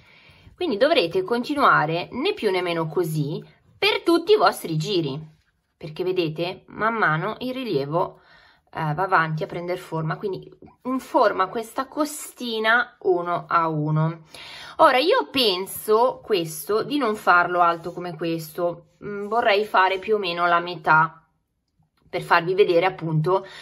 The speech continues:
eh, due diversi tipi di, eh, porta post-it, perché se ve lo faccio identico,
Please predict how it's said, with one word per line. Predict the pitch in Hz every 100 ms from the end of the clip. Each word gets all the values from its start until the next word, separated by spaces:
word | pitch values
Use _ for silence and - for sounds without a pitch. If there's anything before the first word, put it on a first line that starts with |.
| -
eh, | - -
due | 170 196
diversi | 190 180 175 180 202
tipi | 160 185 180 196
di, | 175 170 160
eh, | 170 170 156 151
porta | 170 165 160
post-it, | 156 180 170 - 160 156
perché | 160 156
se | 165 170
ve | 170
lo |
faccio | 175 185 170 -
identico, | 214 180 170 160 175 190 196